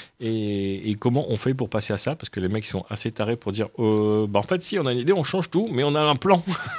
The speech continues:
<laughs> On peut le faire, on a un plan. Euh, donc je pense qu'il y a moyen de, voilà. Donc, euh, ça c'est, c'est samedi, dix-huit heures, dix-huit heures cinquante, avant l'apéro.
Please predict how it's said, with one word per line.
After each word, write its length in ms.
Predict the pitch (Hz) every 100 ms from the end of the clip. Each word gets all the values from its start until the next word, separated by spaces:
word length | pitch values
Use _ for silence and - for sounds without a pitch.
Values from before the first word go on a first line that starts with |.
| 571 466 _
<laughs> 640 | - 294 - - - 120
On 80 | 117
peut 120 | 110
le 80 | 180
faire, 280 | - 160 107 107
on 120 | 143
a 60 |
un 140 | 156 135
plan. 220 | 135 110 _ -
Euh, 920 | 120 113 107 101 101 98 95 92 90 87
donc 160 | - 101
je 40 |
pense 220 | - 180 -
qu'il 140 | 127
y 40 |
a 40 | 113
moyen 240 | 117 151
de, 560 | 147 127 120 120 110 113 - - - - -
voilà. 240 | 92 - _ _ _ _ -
Donc, 320 | 107 117 -
euh, 160 | 117 110
ça 180 | 135 135
c'est, 400 | - 107 110 107
c'est 220 | - 107
samedi, 520 | - 196 170 160 180
dix-huit 420 | 156 156 165 160
heures, 100 | 165
dix-huit 320 | 139 143 147
heures 100 | 139
cinquante, 440 | - 135 156 170 -
avant 240 | 147 151
l'apéro. 520 | 151 139 135 135 160